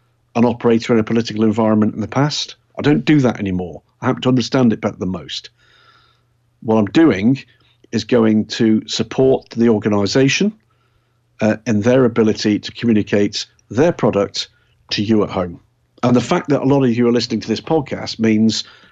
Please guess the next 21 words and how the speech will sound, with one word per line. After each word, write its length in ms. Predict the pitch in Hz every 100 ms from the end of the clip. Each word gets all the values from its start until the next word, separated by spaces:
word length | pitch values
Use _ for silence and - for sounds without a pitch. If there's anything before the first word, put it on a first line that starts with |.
| _ _
you're 180 | - 107
probably 320 | - 147 101
a 40 |
pretty 280 | 104 - 120
good 160 | 113 104
subset 440 | - 113 - 117
of 40 | 113
the 60 |
people 260 | - 110 104
that 140 | 98 -
do 200 | 110 92 -
listen. 360 | - - - - _ _ _ _ _ _ _ _
So 280 | - 110 104 -
are 160 | 151 160
you 80 | 147
gonna 120 | 131
be 100 | 131
expecting 600 | - - 120 113 110 95 -
myself, 680 | 104 113 117 - 147 156
Martin 280 | 117 113 -
Haven, 460 | 101 123 135 147 139